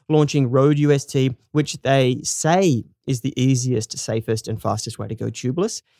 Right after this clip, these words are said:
It has updated its All Road, Cosmic, and Cerium wheel sets, as well as open rims, so that they can all go tubeless now.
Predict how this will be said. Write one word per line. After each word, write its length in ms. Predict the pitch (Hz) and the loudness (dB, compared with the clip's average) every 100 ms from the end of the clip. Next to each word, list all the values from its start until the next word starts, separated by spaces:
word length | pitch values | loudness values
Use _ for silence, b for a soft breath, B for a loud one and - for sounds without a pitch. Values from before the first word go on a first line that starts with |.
| _ - | _ 0
It 180 | 170 - | 0 0
has 480 | 139 175 190 190 - | 0 4 6 4 0
updated 640 | 156 - 165 143 135 127 - | -4 -2 2 4 4 2 -2
its 220 | 131 127 - | -4 -4 0
All 260 | 143 165 | 4 4
Road, 520 | 160 156 151 151 147 - | 6 6 6 6 4 -4
Cosmic, 680 | - 147 160 165 175 165 - - | -2 2 2 2 0 -2 -10 -2
and 200 | 127 123 | 0 0
Cerium 600 | - 175 165 160 151 127 | 0 4 4 4 2 2
wheel 300 | 135 151 151 | 2 2 2
sets, 420 | 170 156 - - 131 | 0 0 0 -6 -2
as 160 | 127 | 0
well 320 | 127 143 160 - | 4 6 4 2
as 280 | 131 123 123 | 2 2 2
open 360 | 127 143 165 151 | 4 4 4 4
rims, 420 | 139 143 139 143 - | 4 4 4 2 -2
so 160 | - 131 | -2 -2
that 200 | 131 117 | 0 0
they 140 | 127 | -2
can 220 | 127 135 127 | 0 -2 0
all 320 | 147 160 165 | 4 6 6
go 220 | 147 131 123 | 6 4 4
tubeless 560 | - 139 131 - - | 2 -2 0 -2 -4
now. 340 | 120 110 139 | -6 -6 -8